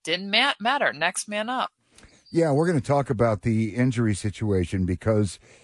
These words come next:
Speaker 2: the plot thickens in that regard, and we'll go over all of it. Uh, meanwhile, the Panthers come in,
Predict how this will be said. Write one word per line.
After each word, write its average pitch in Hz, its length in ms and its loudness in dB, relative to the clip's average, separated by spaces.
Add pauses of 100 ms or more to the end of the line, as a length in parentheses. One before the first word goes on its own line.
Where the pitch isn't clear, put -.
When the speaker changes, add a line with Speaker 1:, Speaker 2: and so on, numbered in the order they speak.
(240)
Speaker 2:
the 110 200 0
plot 139 440 -2
thickens 95 720 -2 (100)
in 104 400 2 (380)
that 120 280 0
regard, 90 600 0 (140)
and 95 340 2
we'll 107 160 2
go 110 300 2
over 92 440 0
all 101 280 2
of 80 100 0
it. 71 140 -6 (400)
Uh, 127 220 0
meanwhile, 139 580 2
the 104 160 -4
Panthers 156 480 -2
come 113 240 0
in, 80 240 -4